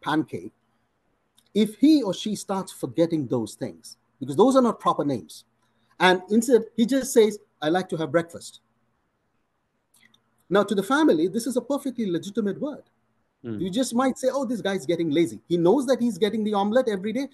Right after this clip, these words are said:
Speaker 1: so he doesn't mention that. But that could be the beginning, where you're actually forgetting those details,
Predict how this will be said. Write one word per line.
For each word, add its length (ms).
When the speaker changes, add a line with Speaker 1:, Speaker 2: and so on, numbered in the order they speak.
Speaker 1:
so 120
he 60
doesn't 240
mention 360
that. 160
But 220
that 240
could 180
be 60
the 120
beginning, 400
where 120
you're 140
actually 320
forgetting 720
those 260
details, 680